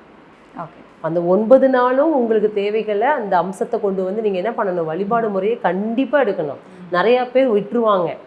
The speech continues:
Speaker 2: நவராத்திரி விட்டுருவாங்க.
Speaker 1: ம்.
Speaker 2: பத்தாவது நாளை மட்டும் என்ன, பத்துனா என்னடா? தசமம்.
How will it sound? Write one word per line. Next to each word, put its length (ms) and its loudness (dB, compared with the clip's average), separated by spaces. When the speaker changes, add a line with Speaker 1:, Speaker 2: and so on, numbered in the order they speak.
Speaker 2:
நவராத்திரி 640 2
விட்டுருவாங்க. 480 -2
Speaker 1:
ம். 500 -12
Speaker 2:
பத்தாவது 520 4
நாளை 240 2
மட்டும் 320 -2
என்ன, 160 -2
பத்துனா 480 -2
என்னடா? 360 -6
தசமம். 460 -6